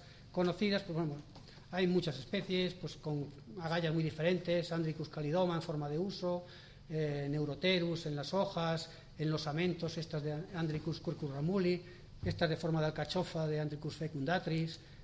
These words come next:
en fin, en, en vez de las hojas, por ejemplo, es de Cinis quercus foli. Esta especie es interesante porque solo está aquí en la Comunidad de Madrid, nada más en Quercus pet-, en Quercus petrea, el, el roble de montaña en la zona de Somosierra,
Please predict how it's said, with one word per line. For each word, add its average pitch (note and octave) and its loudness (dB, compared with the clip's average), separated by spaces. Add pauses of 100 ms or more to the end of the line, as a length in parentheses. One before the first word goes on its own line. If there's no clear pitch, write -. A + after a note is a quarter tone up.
(160)
en D3 -6
fin, D3+ 0 (600)
en, C#3+ 2
en C#3+ 2
vez D#3+ 4
de D#3+ 2
las D3 2
hojas, F3 4
por D3 -6
ejemplo, D3+ 0
es C#3 -2
de D3+ 0
Cinis D#3+ 2
quercus C#3 -4
foli. F3+ 2
Esta D#3+ -2
especie D#3 -4
es - -4
interesante D#3 0
porque C#3+ 0
solo D#3+ 0
está D#3 -2 (280)
aquí D#3+ 0
en E3+ 6
la E3+ 2
Comunidad E3 2
de E3 2
Madrid, E3 2
nada E3 2
más D#3+ 2
en D#3 0
Quercus D#3+ -2
pet-, F#3 -4
en D3+ 0 (400)
Quercus E3+ -2
petrea, D#3+ 2
el, C#3 -2
el C#3+ -2
roble E3+ 4
de E3+ 4
montaña E3+ 4
en E3 2
la D#3+ 2
zona D#3+ 0
de D#3 2
Somosierra, E3 2